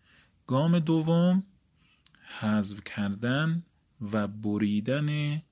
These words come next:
اه، علامت رفع هست، چون فعل مضارع به خودی خود مرفوعه. البته همونطوری که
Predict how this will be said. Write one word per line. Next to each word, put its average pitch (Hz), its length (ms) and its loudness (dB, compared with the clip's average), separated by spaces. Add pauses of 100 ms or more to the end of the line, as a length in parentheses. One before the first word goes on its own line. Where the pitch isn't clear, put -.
(600)
اه، 90 340 -8 (160)
علامت 104 640 -2 (400)
رفع 104 680 -2
هست، 80 480 -8
چون 104 180 -6
فعل 95 360 -6
مضارع 95 720 -4 (500)
به 101 120 -10
خودی 92 500 -8
خود 113 560 -4
مرفوعه. 95 880 -2 (360)
البته 104 540 -6 (200)
همونطوری 92 480 -6
که 92 240 -10